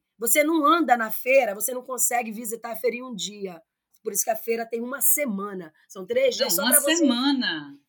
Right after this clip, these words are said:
Speaker 2: É uma
Speaker 1: Uma
Speaker 2: semana.
Speaker 1: semana. E você
Speaker 2: Exatamente.
Speaker 1: não conhece a feira toda. E ali a gente vê essa cadeia. Porque a cadeia do cosmético, você vai precisar de outros produtos pra você trabalhar aquele cosmético,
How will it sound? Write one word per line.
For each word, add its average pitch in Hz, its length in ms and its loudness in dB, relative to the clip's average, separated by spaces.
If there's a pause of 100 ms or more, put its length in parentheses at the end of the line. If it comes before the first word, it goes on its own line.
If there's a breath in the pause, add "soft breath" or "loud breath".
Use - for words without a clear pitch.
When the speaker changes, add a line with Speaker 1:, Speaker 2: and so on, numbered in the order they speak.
(100)
Speaker 2:
É 185 140 -8
uma 196 220 -6
Speaker 1:
Uma 269 160 4
Speaker 2:
semana. 254 440 0
Speaker 1:
semana. 165 400 -12 (140)
E 160 80 -8
você 151 200 -2
Speaker 2:
Exatamente. 262 580 6
Speaker 1:
não 269 120 2 (480)
conhece 254 640 -2
a 247 120 0
feira 240 460 -2
toda. 202 300 -4
E 240 120 2
ali 220 600 0
a 196 100 -4
gente 214 300 -6
vê 196 480 4 (180)
essa 196 240 -2
cadeia. 226 640 2 (220)
Porque - 140 0
a 294 40 0
cadeia 269 400 4
do 220 100 -8
cosmético, 220 720 -2
você 233 220 -2
vai 233 140 0
precisar 233 480 0
de 202 160 -6
outros 226 400 -2
produtos 214 720 -8 (220 soft breath)
pra 202 120 -8
você 214 300 -6
trabalhar 233 460 0
aquele 226 260 -2
cosmético, 208 720 -4